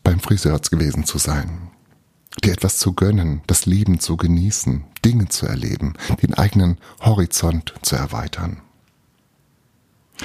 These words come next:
Du warst für mich eine sehr lange Zeit der Inbegriff, das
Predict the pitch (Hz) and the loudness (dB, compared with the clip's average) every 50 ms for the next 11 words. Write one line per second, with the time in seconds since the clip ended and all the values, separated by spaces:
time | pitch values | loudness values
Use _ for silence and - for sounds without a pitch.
0 | - - - - - - 101 95 113 131 147 - - 110 107 117 127 - - 104 | -14 -14 -14 -6 -2 0 2 2 2 0 0 -2 0 2 2 2 2 0 0 2
1 | 92 95 92 87 101 101 104 104 95 90 95 90 82 - - - - - - - | 2 2 4 4 2 4 4 2 2 2 2 2 0 -2 -2 -2 -2 0 2 2
2 | - - - - 110 110 117 104 87 73 - - - 62 - - - - - - | 0 2 2 2 2 4 4 2 0 -2 -2 -2 -2 -2 -2 -4 -8 -6 -2 0
3 | 82 - - - | 0 0 -2 -6